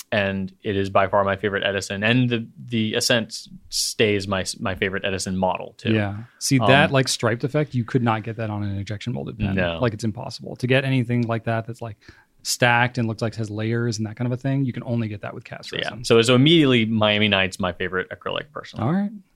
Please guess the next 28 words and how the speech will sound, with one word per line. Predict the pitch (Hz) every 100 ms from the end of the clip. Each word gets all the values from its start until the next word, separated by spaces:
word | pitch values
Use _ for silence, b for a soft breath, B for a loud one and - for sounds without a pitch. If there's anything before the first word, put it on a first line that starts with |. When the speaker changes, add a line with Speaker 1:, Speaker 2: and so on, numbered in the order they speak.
| -
Speaker 1:
So. |
Speaker 2:
All | -
right. | 170 170
I | 180
dig | 147 123
it. | 151 139 _
Speaker 1:
All | 123
right. | 208 349 143 - _ _ _
And | - 123
Speaker 2:
Very |
Speaker 1:
there | 139 156
Speaker 2:
good. |
Speaker 1:
we | 170
have | 151 135
it. | 110
We | 110 135
did | 151
it. | 139 113 - _ _ _ -
Speaker 2:
All | 120
right. | 131 131 113 - - - _ -
Long | 123 196 233
and | 202 143 120 117
winding | 151 180 165 151
road, | 139 123
but | 113
we | 117
got | 117 113
there. | 107 101